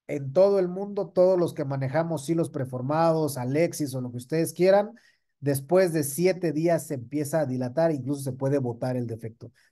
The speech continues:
Silos preformados, Alexis, condones, eh, femeninos, todos. Todos los que tienen aro, no importa, se van a dilatar. Muy probablemente el Alexis se dilata más rápido que el silo preformado, pero vaya, es,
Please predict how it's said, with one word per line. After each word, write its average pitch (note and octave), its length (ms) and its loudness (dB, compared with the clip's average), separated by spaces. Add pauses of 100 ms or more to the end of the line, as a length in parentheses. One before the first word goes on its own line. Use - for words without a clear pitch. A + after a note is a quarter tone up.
(140)
Silos E3+ 380 4
preformados, E3+ 920 2
Alexis, F3 800 0 (280)
condones, C#3+ 720 -4
eh, A#2+ 840 -4
femeninos, D3+ 760 -4
todos. E3 460 4 (340)
Todos A#3+ 260 8
los G#3+ 160 4
que E3+ 100 0
tienen G#3 300 -2
aro, A#3+ 360 2
no E3 160 -2
importa, G3 440 0
se - 140 -4
van E3 180 -2
a E3 60 -2
dilatar. E3+ 460 0 (360)
Muy G#3+ 280 0
probablemente G#3+ 680 0
el G3 60 0
Alexis E3 340 -2
se C#3+ 120 -6
dilata C#3+ 320 -2
más D3 180 -4
rápido D3+ 420 -2
que C3 100 -12
el A2+ 60 -12
silo C#3+ 220 -4
preformado, D#3 640 -2 (300)
pero A#2 200 -2
vaya, B2 260 0
es, C3+ 340 -8